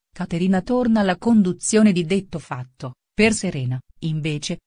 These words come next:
si aprono le porte di Rai uno, condurrà il nuovo programma del sabato sera.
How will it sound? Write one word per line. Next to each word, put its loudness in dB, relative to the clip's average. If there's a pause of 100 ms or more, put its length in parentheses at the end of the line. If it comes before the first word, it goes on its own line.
(120)
si -2
aprono 0
le -2
porte 0
di -2
Rai 2
uno, -2
condurrà 0
il -2
nuovo 2
programma 0
del -4
sabato -4
sera. -6